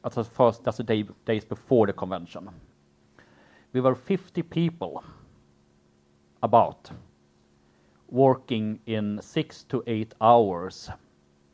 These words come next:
filling the goodie bags that you receive when you come to registration. Uh, that's how much there is in the bag, and, uh, how to keep track of them.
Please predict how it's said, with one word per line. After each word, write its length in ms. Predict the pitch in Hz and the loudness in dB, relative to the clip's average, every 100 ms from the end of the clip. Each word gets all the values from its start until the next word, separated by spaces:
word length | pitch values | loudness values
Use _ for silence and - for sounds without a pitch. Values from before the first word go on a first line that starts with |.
| _ | _
filling 420 | - 113 104 107 - - | 0 0 0 -4 -6 -8
the 80 | |
goodie 320 | 107 139 123 104 | -2 2 2 0
bags 460 | 87 67 - - - _ _ _ _ _ _ _ _ | -4 -8 -14 -20 -20 _ _ _ _ _ _ _ _
that 180 | 139 123 | -2 0
you 80 | 117 | 0
receive 480 | 113 113 120 92 87 - _ _ _ _ _ _ - | -2 -4 -8 -8 -12 -20 _ _ _ _ _ _ -6
when 120 | 117 | -4
you 100 | 107 | -4
come 280 | - 101 95 | -4 -4 -2
to 80 | 107 | -4
registration. 540 | 98 104 92 82 - 90 _ _ _ _ _ _ _ _ _ _ _ _ | -4 -6 -10 -12 -18 -20 _ _ _ _ _ _ _ _ _ _ _ _
Uh, 840 | 110 101 95 90 90 87 87 85 82 78 _ _ _ _ _ - | -6 -6 -6 -6 -8 -8 -10 -12 -14 -18 _ _ _ _ _ 0
that's 180 | 143 | 0
how 120 | - 123 | 2 2
much 220 | 120 - - | 2 0 -4
there 160 | 120 | -2
is 260 | 117 165 - | 0 -2 -4
in 80 | 151 | -4
the 80 | 151 | -2
bag, 520 | 139 139 202 185 143 127 _ _ _ _ _ | 0 0 0 -4 -16 -20 _ _ _ _ _
and, 560 | 131 120 110 107 101 95 110 | 0 2 2 -2 -6 -6 -2
uh, 380 | 101 98 98 98 - _ | -2 -2 -4 -8 -16 _
how 220 | - 117 | -2 0
to 240 | 104 - 104 _ | 0 -8 -12 _
keep 280 | - 110 _ | -10 -10 _
track 340 | - 165 170 | 2 2 0
of 160 | 170 - | -12 -4
them. 440 | 180 180 185 180 | -2 -2 -2 -6